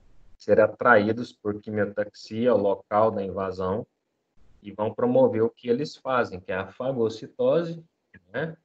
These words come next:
junto com os neutrófilos, e depois os macrófagos vão apresentar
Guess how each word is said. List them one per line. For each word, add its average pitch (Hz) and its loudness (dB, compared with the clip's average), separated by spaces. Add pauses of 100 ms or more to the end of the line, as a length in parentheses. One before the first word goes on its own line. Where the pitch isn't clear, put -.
junto 117 -4
com - -20
os - -20
neutrófilos, 107 -2 (480)
e 113 -14
depois 123 2
os 147 -8
macrófagos 143 -2
vão 120 -2
apresentar 123 -2